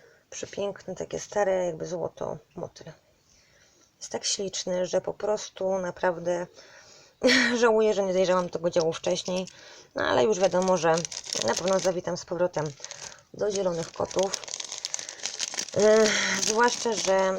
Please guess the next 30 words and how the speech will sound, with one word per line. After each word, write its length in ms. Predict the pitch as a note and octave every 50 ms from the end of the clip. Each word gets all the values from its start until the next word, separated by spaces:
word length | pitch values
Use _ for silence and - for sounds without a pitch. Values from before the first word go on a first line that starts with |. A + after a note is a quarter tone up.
| F#3+ - -
poluję 260 | G3+ F#3+ F#3+ G3 F#3
na 120 | F#3 F3
papiery, 320 | - - - - F#3+ F3+ F3+
będę 160 | F3+ F3 E3+
musiała 200 | - - - -
kupić 180 | - - -
papiery 340 | - - - F#3 F3 E3+ E3+
do 120 | E3 D#3+ D#3 D#3 D#3+ E3+ - - - - - - - - - -
kopiącego 440 | - - G#3+ G#3 - G#3+ F#3+ G3+ G3
albumu 280 | F#3+ F#3 F#3 G3 G3 F#3+ F#3 - - F#3
ze 80 | F3+ E3+
słonikami 580 | - - F3+ E3+ E3 - G3 G3 G#3+ G#3+ G#3
lub 140 | G3+ G3+ -
z 80 | - -
pandami. 380 | F#3+ F3+ E3+ F3 F3+ F3+ F3
Jeszcze 220 | E3+ E3+ - F#3+ -
pani 240 | F#3 F3+ F3 E3+
nie 200 | E3+ F3 F#3+ G3
wie, 140 | F3 F3+ E3
więc, 300 | D#3 D#3+ D#3+ D#3+ - -
więc 220 | E3+ E3 E3 - -
na 60 | E3
razie, 220 | E3+ E3+ D3+ D#3+
wiadomo, 260 | D#3 D3+ D#3 D3+ D3
odpuściłam. 680 | - - - - - - - - C#3 C#3 C#3 C#3 C#3 C3+ - - - - - - - - - - - _ - - - - - - - - - - - - - - - - - - - - - - - F3+
Dziękuję 480 | E3 - G3 F#3+ F#3 - G#3+ A3+ A3 G3
wam 180 | G3 F#3+ F#3+
dzisiaj 160 | - - F#3
bardzo. 340 | E3 F3+ F3 E3 - - D#3
Ech, 960 | D#3 D#3 E3 F#3 F#3 - - - - - - - - D#3+ D#3+ D#3 D#3 D#3 D#3+